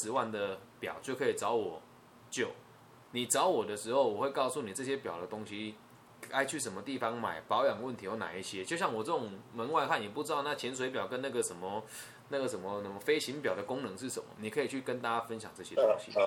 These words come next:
Speaker 2: 嗯。
Speaker 1: 对吧？这应该你都知道嘛。
Speaker 2: 嗯，嗯。可以啊，可以啊。
Speaker 1: 对，这个你一定都会做。然后再来还有，还有一件事情是，西服这个东西你得慢慢累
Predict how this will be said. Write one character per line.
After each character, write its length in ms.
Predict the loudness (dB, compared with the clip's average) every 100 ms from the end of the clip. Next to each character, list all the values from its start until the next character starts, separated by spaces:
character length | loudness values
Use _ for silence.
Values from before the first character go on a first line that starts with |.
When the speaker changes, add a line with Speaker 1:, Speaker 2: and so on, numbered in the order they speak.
| 4
Speaker 2:
嗯。 80 | -2 -12 -4
Speaker 1:
对 100 | 0
吧？ 80 | 0
这 100 | 2
应 100 | 2
该 80 | 2
你 140 | 2 2
都 140 | 2
知 120 | 2
道 160 | 0 -2
嘛。 60 | -4 -2
Speaker 2:
嗯， 80 | 2 2
嗯。 160 | 0 -4 -8 -20 -20 -20 -20 -20 -20 -20 -20 -20 -20 -20 -12
可 200 | 6 10
以 100 | 10
啊， 240 | 8 6 2
可 120 | 0
以 120 | 0 0
啊。 100 | -2 0
Speaker 1:
对， 0 |
这 100 | 2
个 140 | 2 -2
你 60 |
一 100 | -6
定 180 | -2 0
都 140 | 4 6
会 140 | 4
做。 180 | 2 2
然 120 | 4
后 80 | 6
再 120 | 4
来 80 | 2
还 160 | 4 0
有， 100 | 0
还 140 | 0
有 100 | 2
一 100 | 0
件 160 | -4 -6
事 140 | -6
情 160 | -8 -8
是， 260 | -4 -4 -6 -14 -20 -6
西 320 | -2 2 0
服 200 | -2 -2
这 120 | 2
个 120 | 2
东 200 | 2 0
西 180 | -2 -4
你 120 | -4
得 200 | -4 -4
慢 260 | -2 -2 -2
慢 380 | -2 -2 -2 -4
累 140 | -10